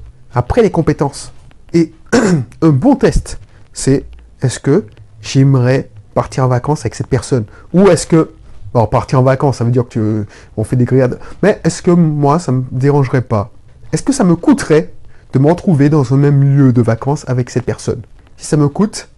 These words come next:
si je le sens pas, si je... On partage pas et le feeling ne passe pas, c'est que c'est bizarre. Et c'est,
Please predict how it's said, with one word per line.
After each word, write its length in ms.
si 140
je 100
le 80
sens 260
pas, 220
si 160
je... 140
On 60
partage 440
pas 220
et 40
le 100
feeling 280
ne 80
passe 220
pas, 260
c'est 160
que 80
c'est 80
bizarre. 320
Et 200
c'est, 840